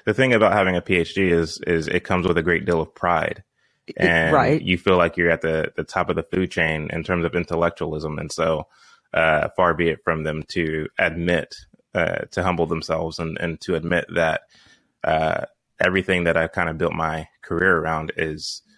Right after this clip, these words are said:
Speaker 1: is not true. You know what I'm saying? And so, um, but yeah, there, there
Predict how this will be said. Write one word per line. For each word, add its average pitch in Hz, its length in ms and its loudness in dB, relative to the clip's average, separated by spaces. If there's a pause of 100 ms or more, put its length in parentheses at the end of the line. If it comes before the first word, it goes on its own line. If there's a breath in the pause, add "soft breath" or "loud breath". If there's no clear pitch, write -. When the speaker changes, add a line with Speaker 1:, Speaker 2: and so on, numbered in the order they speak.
(440)
Speaker 1:
is - 520 -4 (600)
not 80 260 -2
true. 95 380 -2 (160)
You 87 80 -6
know - 20 -4
what 85 40 -2
I'm 82 80 -8
saying? 85 200 -2
And 82 120 -4
so, 90 280 4 (320 soft breath)
um, 90 460 2 (100)
but 110 160 2
yeah, 101 220 6
there, 107 360 4
there 104 460 4